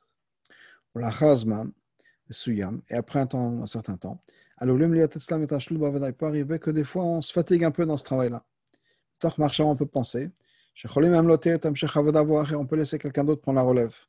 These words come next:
Ça fait déjà un certain nombre de temps que je le fais, je suis fatigué, je peux pas laisser la retraite, que quelqu'un d'autre donne les shurim à ma place. Quelqu'un d'autre fasse ses médecins.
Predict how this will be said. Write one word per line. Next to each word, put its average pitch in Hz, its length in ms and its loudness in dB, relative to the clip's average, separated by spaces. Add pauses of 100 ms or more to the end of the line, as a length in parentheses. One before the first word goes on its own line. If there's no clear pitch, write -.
(360)
Ça - 140 -16
fait 147 140 -8
déjà 143 260 2
un 143 40 4
certain 139 280 -4
nombre 131 160 0
de 123 60 0
temps 117 180 -2
que 107 60 -10
je - 60 -10
le 95 40 -8
fais, 185 300 -2
je - 60 -10
suis 131 100 -12
fatigué, 160 480 -6
je - 120 -8
peux 117 100 -6
pas 117 180 -6
laisser 113 180 -8
la 113 80 -6
retraite, 175 300 -8
que 190 60 -10
quelqu'un 180 320 -2
d'autre 180 180 2
donne 160 140 2
les 151 60 0
shurim 135 320 0
à 120 60 -6
ma 123 120 -8
place. - 360 -16 (480)
Quelqu'un 139 260 -4
d'autre 151 300 2
fasse 135 200 -4
ses 131 80 -6
médecins. 117 340 -8